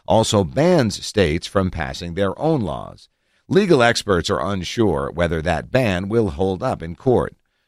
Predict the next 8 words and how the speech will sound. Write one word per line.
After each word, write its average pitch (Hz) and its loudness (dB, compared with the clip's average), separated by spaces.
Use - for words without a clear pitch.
Mark 160 4
Martin, 107 0
a 78 -4
former 147 2
F 104 2
C 98 -4
C 90 -6
staffer 104 -2